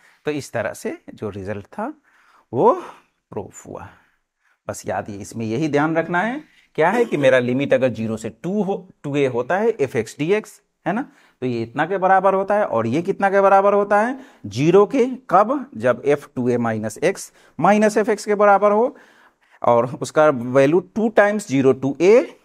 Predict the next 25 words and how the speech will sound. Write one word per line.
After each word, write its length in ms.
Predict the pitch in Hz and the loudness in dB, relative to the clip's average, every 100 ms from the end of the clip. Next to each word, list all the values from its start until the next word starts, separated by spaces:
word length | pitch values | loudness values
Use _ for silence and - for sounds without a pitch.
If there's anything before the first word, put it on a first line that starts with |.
| _ _ _ - | _ _ _ -4
एफ़ 180 | 143 202 | -2 0
एक्स 140 | 170 | -2
डी 160 | 127 120 | -2 -4
एक्स 140 | 120 | -2
के 80 | 147 | -4
बराबर 340 | 160 175 180 180 | 0 0 2 -2
होता 200 | 185 196 | -2 -4
है, 140 | 190 | -2
कब, 280 | 202 311 - _ | -2 -4 -6 _
जब 240 | - 104 110 | -6 -6 -2
एफ़ 220 | 147 214 - | -2 -2 -4
टू 140 | 123 113 | -6 -4
ए 60 | 113 | -2
माइनस 460 | 98 101 98 98 - 147 | -4 -8 -10 -12 -4 -2
एक्स 280 | 208 - _ _ _ _ _ _ _ | -2 -4 _ _ _ _ _ _ _
एफ़ 180 | - 190 | -2 0
एक्स 140 | 143 - | 0 0
के 140 | 233 | 0
बराबर 400 | 294 302 135 101 85 | 2 2 2 -2 -10
हो, 200 | 107 90 - - _ - | -12 -14 -20 -20 _ -6
है 80 | 165 | -4
ना। 200 | 269 311 - 131 | -4 -6 -12 -10
इंपॉर्टेंट 560 | 117 107 95 107 - | -6 -4 -4 -6 -6
रिजल्ट 340 | 135 143 160 | -4 -2 -2
है, 120 | 226 | -4